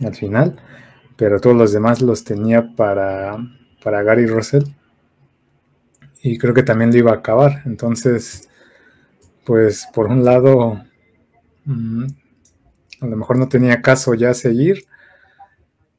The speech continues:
pero, no sé, a lo mejor también nos daba una,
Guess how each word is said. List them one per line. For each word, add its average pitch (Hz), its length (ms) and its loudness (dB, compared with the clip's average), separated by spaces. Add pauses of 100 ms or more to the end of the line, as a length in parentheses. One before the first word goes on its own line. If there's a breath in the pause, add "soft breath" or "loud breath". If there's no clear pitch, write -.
(320)
pero, 110 720 -4
no 123 180 -2
sé, - 140 -6
a 127 40 0
lo 117 100 -2
mejor 101 200 -8
también 117 220 -2
nos 107 120 -2
daba 110 200 0
una, 101 600 -8